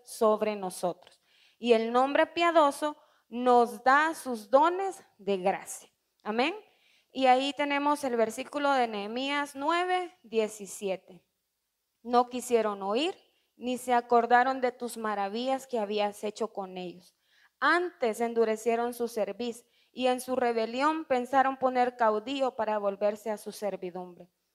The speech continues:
Pero tú eres Dios que perdonas, clemente y piadoso, tardo para la ira y grande en misericordia,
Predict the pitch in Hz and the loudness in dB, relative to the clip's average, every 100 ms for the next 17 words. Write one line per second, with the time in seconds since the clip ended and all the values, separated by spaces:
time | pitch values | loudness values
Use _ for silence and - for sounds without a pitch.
0 | _ 240 247 233 240 302 359 440 - _ | _ 2 4 4 2 2 2 2 -10 _
1 | _ _ - 262 262 262 214 208 262 262 | _ _ 0 4 4 4 0 4 6 6
2 | 262 247 233 233 214 208 220 220 196 190 | 2 -4 -2 0 0 2 0 0 -6 -16
3 | - 240 240 233 247 277 311 302 269 220 | -14 -4 -2 0 2 2 2 0 0 0
4 | 202 202 190 185 190 - - _ _ _ | -2 -2 2 2 2 -2 -20 _ _ _
5 | 277 302 320 330 302 294 247 240 226 247 | 4 6 6 6 6 6 4 4 4 2
6 | 247 240 233 262 277 277 262 262 254 247 | 2 2 2 2 2 0 -4 -4 -6 -4
7 | 254 247 240 220 185 180 180 | -2 -2 2 2 2 -4 -10